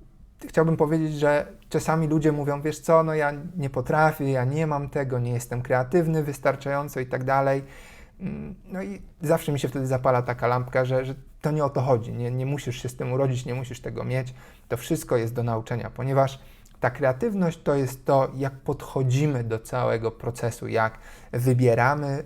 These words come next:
rzeczy, jak łączymy je ze sobą, e, w jaki sposób też, e, eksperymentujemy, eksplorujemy, poznajemy. I nie wiem, czy zauważyliście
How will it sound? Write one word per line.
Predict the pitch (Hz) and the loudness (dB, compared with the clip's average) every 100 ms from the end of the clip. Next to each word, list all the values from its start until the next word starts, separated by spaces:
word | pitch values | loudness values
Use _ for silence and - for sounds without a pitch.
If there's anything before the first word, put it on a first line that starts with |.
| - | -4
rzeczy, | 131 135 127 - 120 120 - - - | 0 0 0 -4 -4 -4 -12 -14 -2
jak | 113 110 123 117 | 2 2 -2 -6
łączymy | 113 110 - 147 160 151 | -6 -6 -2 2 4 4
je | 139 131 | 4 4
ze | 127 | 2
sobą, | 123 123 120 117 113 113 - - - - - - - - | 0 0 2 2 2 -2 -12 -20 -20 -20 -20 -20 -20 -6
e, | 123 110 | -2 0
w | |
jaki | 117 113 131 | 0 0 -2
sposób | - 131 123 127 - | -2 0 0 -2 -2
też, | 120 117 - | 0 0 -2
e, | 120 113 110 - - - - | 0 0 -2 -12 -20 -14 -8
eksperymentujemy, | - - 123 117 117 117 120 156 165 143 120 - | -4 2 2 2 -2 -2 2 4 2 0 -4 -6
eksplorujemy, | - - 117 113 120 139 131 117 | -10 -4 -2 0 0 0 0 -2
poznajemy. | - 143 143 131 120 117 113 123 - - - - - | -2 -4 0 0 0 0 -4 -8 -12 -20 -20 -20 -8
I | 135 127 127 131 | -4 -2 -2 -2
nie | 165 185 | 0 2
wiem, | 185 | 2
czy | 170 - 175 165 - - - - - - | 0 -2 0 2 0 -8 -20 -20 -20 -6
zauważyliście | 139 156 160 165 208 240 - 147 127 | 0 2 2 2 0 -2 -2 0 0